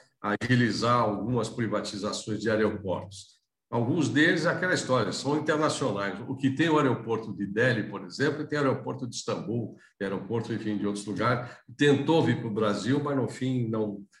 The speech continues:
não conseguiu dar certo, que é um grupo chamado G M R, G M R. Enfim, então, a Índia, ela tem, de fato, esse grande, eh, trabalho de não só modernizar suas ferrovias,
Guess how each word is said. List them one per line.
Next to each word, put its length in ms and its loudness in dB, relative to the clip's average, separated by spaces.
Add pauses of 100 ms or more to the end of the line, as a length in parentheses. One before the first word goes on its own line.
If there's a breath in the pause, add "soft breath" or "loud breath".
(140 soft breath)
não 80 -8
conseguiu 480 -2
dar 140 2
certo, 340 -2
que 80 -4
é 20 0
um 140 -4
grupo 180 -4
chamado 460 -4
G 240 -2
M 180 -2
R, 320 -4 (380)
G 120 -2
M 140 2
R. 240 -2 (680)
Enfim, 480 -2
então, 440 -2 (380 loud breath)
a 140 0
Índia, 240 4
ela 180 4
tem, 260 0
de 120 0
fato, 360 -4
esse 440 -4
grande, 920 2
eh, 100 -14
trabalho 600 -4
de 140 -4
não 180 2
só 300 0
modernizar 800 2
suas 300 -6
ferrovias, 960 -2